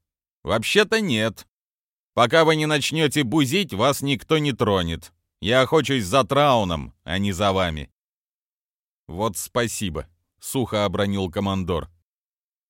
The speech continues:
"Даже не знаю, радоваться или обижаться. Хотя вам, наверное, разгрома на острове Скрим будет мало. Мне кажется, вам очень хочется узнать, как Траун попал на флот".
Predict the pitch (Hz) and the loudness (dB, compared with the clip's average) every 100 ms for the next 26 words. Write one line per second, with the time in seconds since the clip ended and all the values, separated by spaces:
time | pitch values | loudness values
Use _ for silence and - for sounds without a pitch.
0 | _ - - 123 160 170 117 143 147 110 | _ -8 0 0 2 0 0 0 0 2
1 | 117 127 120 107 - 113 110 110 104 113 | 2 2 0 -2 -2 -2 2 2 2 0
2 | 101 117 82 - 76 - _ _ 139 139 | 0 0 -2 -8 -14 -16 _ _ -2 2
3 | 147 143 151 113 110 113 107 104 107 101 | 2 2 2 0 2 2 2 2 2 0
4 | 92 131 123 117 117 117 - 110 117 - | 0 0 2 2 2 0 -2 -2 -2 -2
5 | 123 123 110 117 117 98 127 147 98 73 | -2 0 0 0 -2 -2 0 2 2 -2
6 | - _ _ - 120 120 127 123 90 120 | -8 _ _ -2 -2 2 2 2 -2 -2
7 | 117 123 123 113 127 113 135 135 131 - | 0 2 0 -2 -4 -2 -2 -2 -4 -4
8 | 123 113 92 127 127 - - _ _ 123 | -2 -2 -2 0 0 -2 -14 _ _ -2
9 | 113 - 120 120 110 110 120 120 110 120 | -2 -2 0 2 0 0 0 2 0 0
10 | 135 165 143 80 - | -2 0 -2 -2 -8